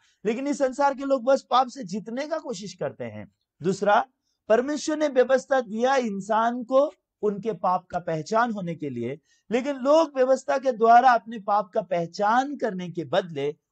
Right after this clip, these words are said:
वो व्यवस्था को पालन करके धर्मी बनने का कोशिश करते हैं। लेकिन बाइबल में क्या लिखा है? व्यवस्था से कोई धर्मी नहीं ठहरेगा,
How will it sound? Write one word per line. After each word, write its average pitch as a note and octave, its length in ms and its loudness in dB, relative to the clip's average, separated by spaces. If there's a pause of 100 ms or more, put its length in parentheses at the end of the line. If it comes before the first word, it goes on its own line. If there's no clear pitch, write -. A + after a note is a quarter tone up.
वो F#3+ 80 -2
व्यवस्था F#3 440 -2
को F#3 180 -8
पालन G3 520 -2
करके G#3+ 520 0 (240)
धर्मी E3 420 -2
बनने D#3 340 -8
का C#3+ 100 -6
कोशिश C3+ 440 -16
करते A2+ 340 -18
हैं। G2 240 -18 (960)
लेकिन C#3 160 -8
बाइबल C3 260 -6
में C3+ 120 -12
क्या C3 140 -8
लिखा C#3 240 -10
है? G#2+ 80 -8
व्यवस्था C#3+ 360 -8
से E3 140 -10
कोई F#3 240 -4
धर्मी F3 280 -6
नहीं E3 140 -8
ठहरेगा, A#2+ 440 -10